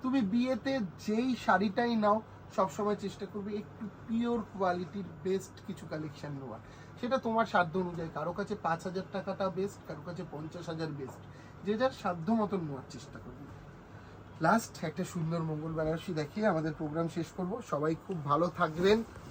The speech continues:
আবারও বলছি, বিয়ের কেনাকাটা একবার আমাদের এই নাম্বারটাতে যোগাযোগ করে আসবেন। আমাদের বেনারসির যে আলাদা ডিপার্টমেন্ট রয়েছে, বেনারসির গদিঘর,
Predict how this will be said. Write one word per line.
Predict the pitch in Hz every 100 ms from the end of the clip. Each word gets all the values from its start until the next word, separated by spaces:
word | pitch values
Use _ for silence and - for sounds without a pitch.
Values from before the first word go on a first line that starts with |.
| - - -
আবারও | 151 190 233
বলছি, | 214 214 - 240
বিয়ের | 175 175 165
কেনাকাটা | 175 180 180 196 214 233 -
একবার | 165 180 180 185 262
আমাদের | 240 208 202 196
এই | 196
নাম্বারটাতে | 180 175 180 - 202 202
যোগাযোগ | 165 165 175 190 -
করে | 208 196
আসবেন। | 180 160 190 240 - - - -
আমাদের | - 156 180 196
বেনারসির | 156 156 170 190 190 - 190
যে | 160 202
আলাদা | 151 160 170
ডিপার্টমেন্ট | 175 156 135 175 190 185 156
রয়েছে, | 175 165 202
বেনারসির | 147 143 156 165 - 165 151
গদিঘর, | 151 165 175